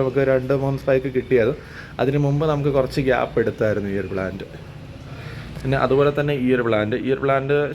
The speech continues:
നമ്മുടെ ചാനൽ സ്ഥിരമായിട്ട് കാണുന്നവർക്കറിയാം, ഷോർട്സിൽ ഇപ്പോഴും വൈറലാവുന്നൊരു, ഏഹ്, വീഡിയോ ഉണ്ട് ഇതിൻ്റെ. കാരണം അത്ര പെർഫെക്റ്റ് ആയിട്ടൊരു നല്ലൊരു നീളത്തിലുള്ളൊരു സ്പൈക്ക് നമുക്കിത് കിട്ടും. ഇപ്പോഴും നല്ലൊരു കാണാൻ വളരെ ക്യൂട്ടായിട്ടുള്ള ഫ്ലവേഴ്സാണ്. പക്ഷേ,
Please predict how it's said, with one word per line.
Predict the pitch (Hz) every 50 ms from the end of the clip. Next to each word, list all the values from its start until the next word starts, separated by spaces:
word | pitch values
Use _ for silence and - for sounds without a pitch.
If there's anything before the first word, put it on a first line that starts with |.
| - - 135 127 131 - -
നമ്മുടെ | 139 135 135 139 139 143 143 143 -
ചാനൽ | 139 127 123 131 135 131
സ്ഥിരമായിട്ട് | 139 131 127 131 139 147 151 151 160 147
കാണുന്നവർക്കറിയാം, | 147 139 131 135 135 135 139 135 127 123 117 117 123 117 -
ഷോർട്സിൽ | 117 113 117 120 123 - - 147 139 131
ഇപ്പോഴും | 135 - 131 127 131 135 - - - - - - - - - - - - - 120
വൈറലാവുന്നൊരു, | 120 120 120 117 127 127 123 123 123 123 123 120 123 123 78 - - - 123
ഏഹ്, | 123 120 123 120 120
വീഡിയോ | 120 117 123 120 110 101
ഉണ്ട് | 95 95 - 90
ഇതിൻ്റെ. | 92 98 92 - - - - - - 117 -
കാരണം | 117 117 113 117 117 120 117 - - 110
അത്ര | - - - 131 123 120 113 -
പെർഫെക്റ്റ് | 117 - - - 143 135 - - 135 131
ആയിട്ടൊരു | 131 127 123 120 123 123
നല്ലൊരു | 117 120 123 123 123 120 120 123
നീളത്തിലുള്ളൊരു | 117 117 120 120 123 123 131 123 120 117 113 120 120 -
സ്പൈക്ക് | - 113 113 117 113 117 120 120
നമുക്കിത് | 113 110 110 110 107 104 110 - - - - - - - - - -
കിട്ടും. | - - 110 117 131
ഇപ്പോഴും | - - 147 143 156 147 139
നല്ലൊരു | 135 139 139 139 135 131 135 135 135 - - - - - - - -
കാണാൻ | 131 127 127 127 127 127 127 127
വളരെ | 127 135 131 139 139 - - - - -
ക്യൂട്ടായിട്ടുള്ള | 135 127 117 117 - 123 123 120 123 117 117 117 117 117
ഫ്ലവേഴ്സാണ്. | 117 107 107 110 117 120 117 - 110 104 104 131 151 - - - - - - - -
പക്ഷേ, | - - - 156